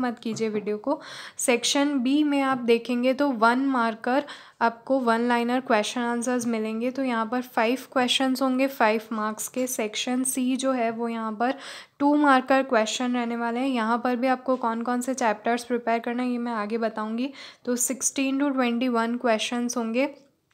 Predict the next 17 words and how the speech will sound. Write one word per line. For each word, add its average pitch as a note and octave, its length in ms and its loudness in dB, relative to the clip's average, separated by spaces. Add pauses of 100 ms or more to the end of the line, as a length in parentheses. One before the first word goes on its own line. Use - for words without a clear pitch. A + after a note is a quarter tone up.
(380)
यहाँ A#3+ 280 2
पर C#4 140 2
आपको C#4 240 0
जनरल A#3 400 -2
ऑप्शन B3 360 -2
मिल A3+ 180 -2
रहा G3+ 140 -4
है, G3+ 80 -2
यानी A#3 260 -2
सिक्स C#4 320 -2
क्वेश्चंस B3+ 560 0
होंगे, C4 200 0
उसमें B3+ 300 -2
से A#3 120 -4
आप A#3+ 320 -2
कोई B3+ 220 0
भी B3+ 260 -4